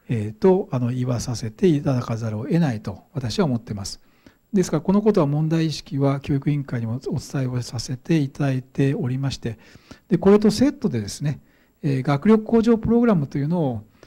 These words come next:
えー、今お願いをしているところです。今、教育委員会でも、えー、各市町村の教育委員会も、ま、各市町村長かな、あの、各市町村回りまして、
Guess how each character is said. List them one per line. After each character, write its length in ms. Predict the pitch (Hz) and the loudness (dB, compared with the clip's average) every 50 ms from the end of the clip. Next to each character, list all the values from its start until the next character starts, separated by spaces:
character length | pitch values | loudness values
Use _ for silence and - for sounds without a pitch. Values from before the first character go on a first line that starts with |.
| _ _ _ _ - | _ _ _ _ -4
え 140 | 156 143 | -2 0
ー、 60 | 143 147 | 0 0
今 200 | 151 143 127 120 | 0 0 0 0
お 100 | 120 127 | 0 0
願 340 | 131 131 135 131 127 127 127 | 0 0 0 -2 -2 -2 -4
い 60 | 127 | -4
を 140 | 131 127 123 | -4 -4 -4
し 120 | - - - | -6 -6 -4
て 120 | - 135 | -4 -2
い 80 | 123 120 | -2 -2
る 80 | 123 | -2
と 140 | 120 - 117 | -4 -6 -6
こ 100 | - 127 | -4 -4
ろ 80 | 117 107 | -4 -4
で 120 | 104 98 | -6 -8
す。 100 | - - - - - - _ _ _ _ _ _ _ _ - | -10 -14 -18 -20 -20 -20 _ _ _ _ _ _ _ _ 0
今、 200 | 190 190 175 165 | 2 2 2 4
教 140 | 180 196 196 | 4 4 4
育 140 | 196 214 | 6 6
委 40 | 208 214 | 6 6
員 120 | 214 214 | 6 6
会 220 | 208 170 147 143 | 4 4 2 4
で 120 | 147 175 185 | 4 4 6
も、 260 | 175 165 139 120 - - - - - - - - _ _ | 6 4 2 0 -2 -8 -16 -18 -18 -20 -20 -20 _ _
え 260 | - 151 143 139 135 | 2 4 4 4 4
ー、 40 | 135 | 4
各 300 | - 190 190 185 - 160 131 | 4 2 2 4 4 2 2
市 100 | - - | 2 2
町 160 | - 220 208 | 2 4 4
村 180 | - 175 156 | 4 2 2
の 160 | 143 135 127 120 | 2 0 0 0
教 200 | - 165 160 151 | 0 0 0 2
育 140 | - - | 2 2
委 20 | 165 | 2
員 60 | 165 | 2
会 140 | 170 156 131 | 2 0 0
も、 120 | 123 120 | 0 0
ま、 320 | 123 135 139 160 180 254 240 - - 190 214 - - - | 0 -2 -2 -2 -2 -4 -6 -6 -6 -6 -6 -6 -8 -10
各 240 | - - 185 165 156 | -6 -6 -4 -2 -4
市 100 | - - | -2 0
町 120 | - 185 | 2 2
村 200 | 170 165 190 180 | 4 4 4 2
長 240 | 170 - 160 135 131 | 2 2 0 0 0
か 300 | 131 - - - - 117 | -2 -6 -12 -10 -6 -4
な、 200 | 117 165 180 - - | -4 -4 -4 -4 -4
あ 60 | 151 | -2
の、 180 | 147 139 - - - - - | -2 -2 -2 -4 -6 -8 -2
各 220 | - 226 214 180 | 0 2 2 2
市 60 | - - | 4 4
町 200 | 196 165 156 135 | 4 4 4 4
村 140 | 120 127 | 6 6
回 140 | 139 160 170 175 | 6 6 6 6
り 80 | 180 | 4
ま 120 | 180 185 165 | 4 4 2
し 120 | - - | 2 2
て、 240 | - 143 117 117 | 0 0 0 0